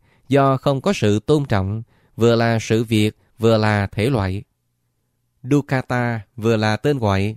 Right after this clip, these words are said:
vừa là tội vi phạm. Việc vị đại tiện hoặc tiểu tiện hoặc khạc nhổ trên cỏ cây xanh do không có sự tôn trọng,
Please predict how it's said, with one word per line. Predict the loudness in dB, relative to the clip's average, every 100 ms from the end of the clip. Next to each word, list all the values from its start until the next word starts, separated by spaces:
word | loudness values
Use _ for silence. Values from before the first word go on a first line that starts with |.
| -6
vừa | -2 0
là | 0
tội | 0 0 0 0
vi | -2 -2
phạm. | -2 -4 -4 -12 _ _ _ _ _ _ _ _ _ _ _ _ _ _
Việc | -4 -2 -2 -4
vị | -2 -2 0
đại | -2 -2 0
tiện | 0 0 -2 -2
hoặc | -4 -2 0
tiểu | 0 0
tiện | 0 -2 -4 -8 _
hoặc | -2 -2 0
khạc | -2 -2
nhổ | 0 0 0 0
trên | 0 0 0
cỏ | 0 0 -2 -2
cây | -2
xanh | -2 -4 -4 -6 -10 _ _
do | 2 2 2
không | 0 -2 -2
có | -4
sự | 0 0
tôn | 2 0 0
trọng, | -2 -4 -4